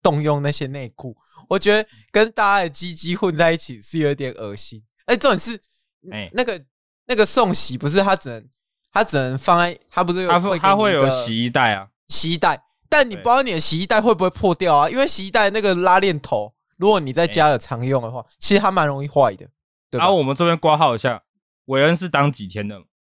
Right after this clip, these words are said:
Speaker 1: 十二天啊。
Speaker 2: 对，
Speaker 1: 啊，所以我买了四包
Speaker 2: 他，如果你，如果你是，
Speaker 1: 免洗内裤。
Speaker 2: 如果你是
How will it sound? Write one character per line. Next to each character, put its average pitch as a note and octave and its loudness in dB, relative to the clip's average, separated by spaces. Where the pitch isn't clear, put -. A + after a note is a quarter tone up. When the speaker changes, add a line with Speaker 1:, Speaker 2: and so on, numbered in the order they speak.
Speaker 1:
十 B2+ -2
二 C3+ 2
天 C3 -2
啊。 A2+ -18
Speaker 2:
对， B2+ -6
Speaker 1:
啊， G#3+ 0
所 G#3 2
以 - 2
我 G3+ 0
买 G#3+ 0
了 C4+ 2
四 G#3 -2
包 E3+ 0
Speaker 2:
他， E3+ 4
如 A#3+ 2
果 A#3+ 0
你， G3 -2
如 D#3 -2
果 - -
你 - -
是， C#3+ -8
Speaker 1:
免 G#3 2
洗 G3+ 4
内 F#3+ -2
裤。 A#2+ -20
Speaker 2:
如 F3 0
果 G#3+ 4
你 D3+ -2
是 E3 -8